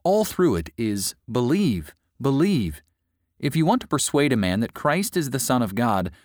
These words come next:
John's gospel is the book for him. Take the eight precious things in Peter's epistles,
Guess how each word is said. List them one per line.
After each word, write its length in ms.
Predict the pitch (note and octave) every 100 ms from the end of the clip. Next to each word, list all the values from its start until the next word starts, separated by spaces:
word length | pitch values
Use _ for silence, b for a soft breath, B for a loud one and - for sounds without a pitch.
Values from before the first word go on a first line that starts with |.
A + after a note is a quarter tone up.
| b -
John's 380 | B2 D#3+ F3
gospel 580 | C3+ D3+ E3 - F2+ A2 -
is 180 | C#3+ C#3
the 120 | D3
book 220 | F#2+ E2
for 180 | - A#2+
him. 280 | C#3+ B2+ D#2 - _ _ _ _ _ _ b b b
Take 300 | G#3+ G#3 -
the 180 | G#3 D#3+
eight 280 | C#3 C3 - _
precious 560 | - C3+ B2 - B2+ -
things 480 | B2 G#2+ E2+ E2+
in 240 | - B2 B2
Peter's 400 | - F3+ C#3 G2
epistles, 600 | E2 G2 - D2+ D2